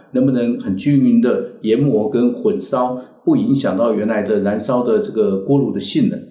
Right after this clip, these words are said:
那第二种我们谈的是平行燃烧。那平行燃烧，也就是说我们在锅炉原有的煤炭的系统里面呢，我们本身呢，并不去处理，也许可以一起处理，但是我们这个原来的系统我们并不去影响，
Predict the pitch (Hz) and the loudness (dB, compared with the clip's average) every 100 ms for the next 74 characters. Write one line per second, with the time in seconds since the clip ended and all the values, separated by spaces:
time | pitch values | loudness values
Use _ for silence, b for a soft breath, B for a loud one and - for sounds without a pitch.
0 | b b b _ _ 190 202 254 254 170 | b b b _ _ -2 0 2 2 2
1 | 120 104 104 - 107 113 - 135 117 - | 0 -2 -4 -4 -6 -4 -2 -4 -4 0
2 | 131 - 123 107 107 - 117 - B B | 2 4 2 2 0 0 -2 -4 B B
3 | B - 214 - 185 - 180 143 143 156 | B -2 -2 0 0 2 2 2 2 0
4 | 117 107 165 165 165 160 B - 117 113 | -2 -2 -2 0 -2 -2 B -10 -4 -2
5 | 143 196 190 147 139 - - 190 208 180 | -2 0 2 2 0 -4 -4 2 2 4
6 | 117 117 - 131 147 226 156 110 104 107 | 0 -4 -6 0 2 4 2 2 -2 -2
7 | 131 185 160 123 - 147 110 101 101 123 | -2 0 0 0 -4 -6 -4 -2 0 0
8 | 104 - B B B 113 127 143 110 101 | 0 -4 B B B -2 0 0 -2 -2
9 | - 139 139 139 - - - 185 127 - | 0 0 2 0 -6 -16 -2 2 2 0
10 | 127 127 170 143 123 - - - - 165 | -2 -2 0 2 2 -2 -10 -16 -4 0
11 | 226 160 - 139 143 117 139 139 135 - | 2 2 2 0 0 0 2 2 0 -2
12 | - 117 104 B B B - 190 - 180 | -4 -2 -2 B B B -2 0 2 2
13 | 123 214 247 165 151 123 131 196 175 156 | 2 0 0 0 0 2 2 2 2 0
14 | 143 190 127 98 95 104 - 190 135 127 | 0 0 0 0 0 -2 0 0 0 -2
15 | - 139 107 120 139 139 | 0 -2 0 2 2 0